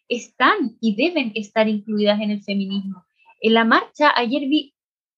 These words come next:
bueno, no se les notaba ni que eran mujeres trans, pero una cantidad, una variedad preciosa de todas las expresiones de género, de alguna forma, eh, más tirado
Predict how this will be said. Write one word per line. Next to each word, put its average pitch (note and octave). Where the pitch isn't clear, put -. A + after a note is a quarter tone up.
bueno, F#3+
no A3
se G3+
les F#3+
notaba G#3
ni G#3
que A3
eran A3
mujeres A3
trans, A#3+
pero A3
una E4+
cantidad, D#4+
una F4+
variedad D#4+
preciosa D4+
de C4+
todas D4
las F#4+
expresiones F4
de A3
género, D4
de D4+
alguna C4
forma, C#4
eh, A3
más A3
tirado B3+